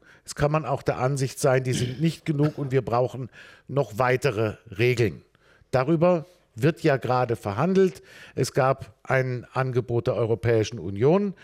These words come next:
zu, eben zur Verstärkung dieses Nachhaltigkeitskapitels, weil sich auch in den letzten fünfundzwanzig Jahren, seitdem wir das verhandeln,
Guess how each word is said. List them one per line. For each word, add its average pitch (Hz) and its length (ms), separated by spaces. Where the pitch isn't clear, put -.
zu, - 200
eben 160 320
zur 139 160
Verstärkung 151 600
dieses 139 460
Nachhaltigkeitskapitels, 127 1400
weil 123 140
sich 113 180
auch 113 220
in 120 140
den 123 80
letzten 117 320
fünfundzwanzig 127 720
Jahren, 120 240
seitdem 117 340
wir 117 100
das 104 140
verhandeln, 151 540